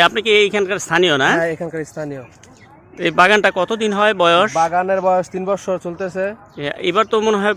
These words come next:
Speaker 1: বাম্পার ফলন দিয়েছে
Speaker 2: হ্যাঁ,
Speaker 1: বাগানে,
Speaker 2: এবার
Speaker 1: তাই
Speaker 2: অনেক
Speaker 1: না?
Speaker 2: ভালো, মাশাআল্লাহ।
Speaker 1: দেখেন কি বড়ই হয়েছে, আর বড়ইয়ে প্রচুর পরিমাণের অ্যান্টিঅক্সিডেন্ট রয়েছে, যেটা রোগ প্রতিরোধ ক্ষমতা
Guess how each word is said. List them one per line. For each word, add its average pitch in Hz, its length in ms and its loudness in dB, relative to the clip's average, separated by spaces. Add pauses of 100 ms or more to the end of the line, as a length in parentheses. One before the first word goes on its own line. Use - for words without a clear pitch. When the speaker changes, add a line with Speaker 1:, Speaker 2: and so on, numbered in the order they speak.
(120)
Speaker 1:
বাম্পার 160 300 0
ফলন 175 280 0
দিয়েছে 147 260 -2
Speaker 2:
হ্যাঁ, 123 160 -4
Speaker 1:
বাগানে, 127 240 0
Speaker 2:
এবার 127 100 0
Speaker 1:
তাই 143 100 0
Speaker 2:
অনেক - 100 -2
Speaker 1:
না? 160 80 -2
Speaker 2:
ভালো, 165 160 0 (220)
মাশাআল্লাহ। 160 420 -6 (3000)
Speaker 1:
দেখেন 131 220 -6 (100)
কি 175 120 -14 (160)
বড়ই 156 320 -2
হয়েছে, 139 320 -8 (200)
আর 131 80 -6 (120)
বড়ইয়ে 151 340 -4 (140)
প্রচুর 185 320 -8 (140)
পরিমাণের 165 420 -4 (880)
অ্যান্টিঅক্সিডেন্ট 139 800 -6
রয়েছে, 143 320 -4 (840)
যেটা 131 180 -6 (120)
রোগ 143 100 -6 (100)
প্রতিরোধ 156 360 -10
ক্ষমতা 143 300 -6